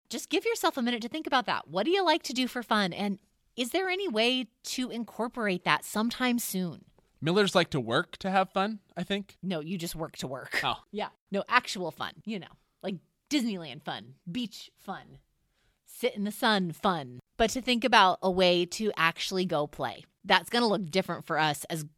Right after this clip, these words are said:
Speaker 1: maybe grown-ups than it ever did when we were young, but it's valuable. There's something about enjoying ourselves or being silly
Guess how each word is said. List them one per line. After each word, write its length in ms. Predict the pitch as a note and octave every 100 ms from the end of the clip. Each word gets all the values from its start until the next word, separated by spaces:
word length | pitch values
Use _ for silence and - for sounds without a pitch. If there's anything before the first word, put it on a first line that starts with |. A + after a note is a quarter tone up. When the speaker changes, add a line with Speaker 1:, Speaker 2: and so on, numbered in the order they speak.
| -
Speaker 1:
maybe 340 | F3+ E3+ E3 -
grown-ups 560 | D#3 F3 E3 C#3+ D3 -
than 160 | E3
it 100 | D3
ever 220 | F3 D#3 D3
did 180 | D3+
when 140 | D#3 D#3
we 120 | D3
were 160 | C#3+ C#3
young, 520 | C#3+ D3+ C3 B2 C#3+ - - - _ F3+
but 300 | G#3 F#3+ - _
it's 220 | G3+ G3
valuable. 640 | D#3+ D3+ E3+ D#3+ C#3+ - - _ _ _ _ - _ _ _
There's 280 | F3 G3+ G3
something 580 | - A3+ G3+ - A#3+ A#3+
about 500 | A3+ F#3+ E3+ D3+ D3+ - _ _ -
enjoying 960 | F3+ F3+ D3 C#3+ E3 F3+ G3+ G#3 A3 -
ourselves 880 | A3 A3+ - A3 A3+ A3+ A#3 - - -
or 200 | D#3+ E3+
being 460 | E3 D#3+ D#3+ C3
silly 800 | - - - B3 A#3+ A#3+ A#3 A#3